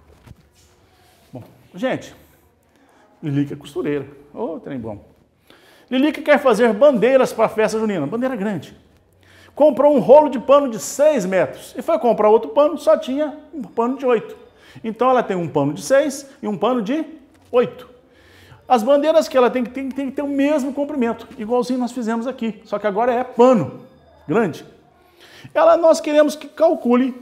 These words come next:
qual deve ser a medida para que ela possa cortar os dois panos em medidas iguais e fazer a bandeira, a bandeira que ela precisa, sem sobrar nenhum pedaço.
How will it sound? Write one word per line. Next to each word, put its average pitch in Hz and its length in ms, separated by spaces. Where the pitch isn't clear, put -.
qual 302 240
deve 262 280
ser 240 280
a 233 60
medida 196 480
para 214 200
que 240 200
ela 277 180
possa 214 720
cortar 254 500
os 202 100
dois 294 300
panos 277 340
em 262 40
medidas 262 400
iguais 240 400
e 269 80
fazer 196 320
a 185 40
bandeira, 147 380
a - 80
bandeira 139 380
que 135 80
ela 131 100
precisa, 113 580
sem 269 340
sobrar 208 360
nenhum 214 320
pedaço. 131 500